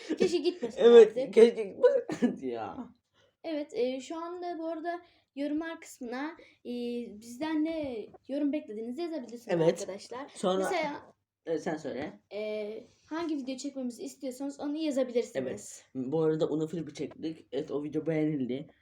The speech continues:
Speaker 1: Sonra,
Speaker 2: Evet,
Speaker 1: sonra
Speaker 2: daha
Speaker 1: dış videomuz
Speaker 2: fazla
Speaker 1: beğenildi.
Speaker 2: çekeceğiz.
Speaker 1: Evet. Daha fazla çekeceğiz. Sonra Irmak ve İsmail'i çok seviyoruz ya. Keşke
Speaker 2: Evet
Speaker 1: gitselerdi
Speaker 2: ya.
Speaker 1: ya.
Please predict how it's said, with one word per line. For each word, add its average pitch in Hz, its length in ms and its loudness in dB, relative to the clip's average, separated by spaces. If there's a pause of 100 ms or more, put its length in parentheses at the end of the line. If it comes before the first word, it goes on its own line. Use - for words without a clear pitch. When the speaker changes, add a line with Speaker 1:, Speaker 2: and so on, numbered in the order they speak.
(180)
Speaker 1:
Sonra, 151 180 -4
Speaker 2:
Evet, 226 360 -4
Speaker 1:
sonra 165 300 -4
Speaker 2:
daha 196 140 -2
Speaker 1:
dış 233 80 -4
videomuz 180 300 2
Speaker 2:
fazla - 80 -2
Speaker 1:
beğenildi. 156 380 2
Speaker 2:
çekeceğiz. 180 340 -2
Speaker 1:
Evet. 127 340 -6 (340)
Daha 156 160 2
fazla 160 300 0
çekeceğiz. 127 680 -6 (800)
Sonra 190 280 4
Irmak 185 320 2
ve 190 40 -2
İsmail'i 185 340 0
çok 185 160 -4
seviyoruz 135 400 -2
ya. 127 320 -4
Keşke 220 260 0
Speaker 2:
Evet 311 140 -2
Speaker 1:
gitselerdi 127 320 -4
Speaker 2:
ya. 104 140 -4
Speaker 1:
ya. 202 400 -10